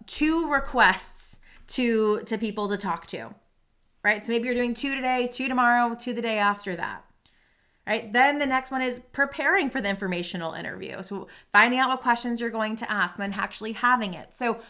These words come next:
breaking it down to those smaller list of hard things. So you know, okay, today,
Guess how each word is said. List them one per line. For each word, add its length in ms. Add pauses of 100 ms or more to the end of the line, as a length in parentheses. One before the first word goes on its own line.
(180)
breaking 300
it 100
down 240
to 60
those 260
smaller 400
list 240
of 120
hard 340
things. 320
So 80
you 80
know, 160
okay, 340
today, 520